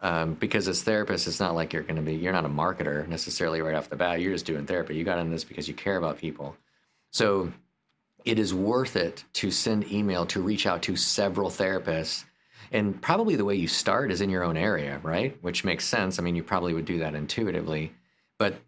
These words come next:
also, the days that we're in, I can tell you on our side of therapy, we are getting a lot of calls. And the world, the supply demand, if you just simply look at this as products,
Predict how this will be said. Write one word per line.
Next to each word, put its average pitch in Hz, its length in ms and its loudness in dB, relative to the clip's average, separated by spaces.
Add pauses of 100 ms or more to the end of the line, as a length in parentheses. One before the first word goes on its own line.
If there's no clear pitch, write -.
(120)
also, 92 720 2 (100)
the 87 100 0
days 113 360 0
that 104 120 0
we're 92 160 2
in, 82 420 0
I 90 80 -2
can 90 160 -4
tell 95 180 0
you 87 140 0
on 80 100 2
our 95 260 2
side 80 340 0
of 78 80 -6
therapy, 87 380 0
we 104 200 2
are 101 60 0
getting 85 440 0 (280)
a 82 80 -2
lot 82 360 2
of 95 120 0
calls. 69 540 0 (100)
And 82 380 2 (520)
the 95 80 0
world, 101 520 2
the 85 440 0
supply 123 400 0
demand, 104 420 2
if 85 80 -2
you 85 60 0
just 95 200 0
simply 98 440 0
look 92 180 0
at 95 100 -4
this 85 200 0
as 85 120 -2
products, 82 720 -2